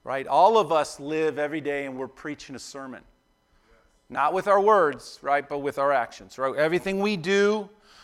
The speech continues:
the way we get involved, what we get involved with, where we go, who we talk to, what we say, how we live in front of our kids,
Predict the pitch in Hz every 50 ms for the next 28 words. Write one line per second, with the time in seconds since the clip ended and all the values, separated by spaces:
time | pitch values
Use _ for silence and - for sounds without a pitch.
0 | - _ _ 151 143 131 147 156 165 165 160 156 170 165 147 139 113 156 170 160
1 | 156 143 117 - 170 175 190 196 208 214 180 147 143 156 175 165 156 135 156 165
2 | 160 151 127 113 160 160 170 175 170 147 160 180 190 - - 151 160 156 156 147
3 | 147 131 120 147 160 165 185 202 208 214 - 139 156 151 139 143 139 135 - -
4 | 180 185 185 185 - - 214 202 190 170 160 - 139 143 123 - - - 185 190
5 | 202 202 165 170 170 160 151 151 143 156 165 147 156 143 - - 165 151 147 127
6 | 135 127 - - - 202 220 220 220 220 - - -